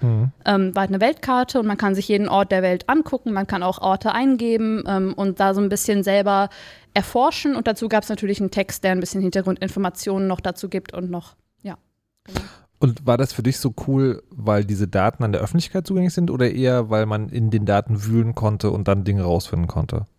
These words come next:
Speaker 2: So ein bisschen was von beidem. Also ich meine, dass die Daten öffentlich zugänglich sind, ist ja die Voraussetzung dafür, dass man da drin rumscrollen kann und dass man da Dinge rausfinden kann, nicht wahr?
Speaker 1: Naja, das ist nur die Voraussetzung dafür, dass, äh, dass alle darin rum, ihr hättet es auch einfach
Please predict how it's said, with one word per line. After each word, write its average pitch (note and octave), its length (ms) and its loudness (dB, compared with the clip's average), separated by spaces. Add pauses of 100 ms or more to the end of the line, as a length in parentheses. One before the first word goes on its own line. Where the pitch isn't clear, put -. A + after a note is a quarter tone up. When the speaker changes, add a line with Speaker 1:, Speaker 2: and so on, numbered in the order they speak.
(400)
Speaker 2:
So A#3 120 0
ein A#3 60 4
bisschen C4+ 200 2
was C4+ 120 0
von B3 100 2
beidem. B3 260 0
Also F#3 140 -2
ich G3+ 120 -2
meine, G#3 200 0
dass G3+ 160 -2
die A3 100 0
Daten G#3 300 0
öffentlich G#3+ 380 -2
zugänglich A#3 360 -2
sind, A3+ 160 -2
ist G3+ 160 -8
ja G#3 280 2 (500)
die A#3 80 2
Voraussetzung G#3 580 2
dafür, F#3+ 260 2
dass F#3 180 0
man F#3+ 180 2
da F3+ 300 4
drin G3 240 0
rumscrollen F#3+ 540 0
kann G3 180 2
und G3 100 0
dass F#3 140 -2
man F#3+ 120 2
da F#3 60 2
Dinge G3 240 2
rausfinden G3+ 480 0
kann, F3+ 220 -2
nicht G3 160 -2
wahr? F#3+ 120 -2
Speaker 1:
Naja, G#2+ 520 0
das G#2 180 0
ist - 100 -16
nur A2+ 120 2
die A2 80 2
Voraussetzung G#2 420 0
dafür, G2+ 460 2
dass, F#2+ 500 -2
äh, F#2 460 2
dass F#2 180 -2
alle A2 220 2
darin F2+ 260 0
rum, F2+ 240 -2
ihr G#2 120 0
hättet F#2+ 120 0
es - 60 -4
auch F2 160 4
einfach G2+ 180 0